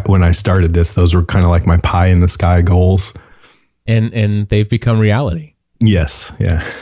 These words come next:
Speaker 2: Excellent. Now, you said that, you know, it, you spend the six hours,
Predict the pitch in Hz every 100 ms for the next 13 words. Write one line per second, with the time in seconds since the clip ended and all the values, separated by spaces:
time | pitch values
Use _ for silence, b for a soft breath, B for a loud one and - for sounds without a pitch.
0 | B - 120 - 104 92 b b b -
1 | 151 151 202 - 170 139 127 123 117 110
2 | 123 113 101 104 85 - _ 120 113 -
3 | 113 110 107 - 120 - 110 107 107 104
4 | 104 -